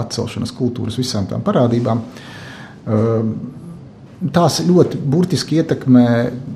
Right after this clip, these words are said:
gan to tematisko loku, par ko komunicē, un par ko cilvēki izvēlas, izvēlas komunicēt. Un tas atstāja tādus paliekošus nospiedumus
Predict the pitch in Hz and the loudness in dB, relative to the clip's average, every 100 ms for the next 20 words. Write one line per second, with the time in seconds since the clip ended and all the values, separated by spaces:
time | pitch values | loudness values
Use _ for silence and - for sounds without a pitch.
0 | - - - 139 123 - 240 233 - - | -12 -2 2 4 4 6 8 8 4 -2
1 | 120 117 131 117 - - - - - - | 2 4 6 4 0 -10 -14 -20 -20 -4
2 | 123 117 147 110 - - - 117 110 120 | -2 2 2 2 -2 -6 0 2 2 -2
3 | - - - - - - - 123 123 123 | -6 -8 -8 -12 -20 -20 -4 -2 -2 -2
4 | 120 131 123 123 127 139 117 117 113 107 | -2 0 2 2 2 0 0 -2 -4 -6
5 | - 113 120 123 131 120 117 123 123 143 | -6 -4 -4 -2 0 0 0 -4 -4 -2
6 | 156 165 160 131 123 120 117 - - - | 0 0 2 2 4 2 2 -6 -8 2
7 | 175 139 110 240 - 185 180 - 120 113 | 6 8 8 4 4 4 4 4 4 6
8 | 117 110 | 4 2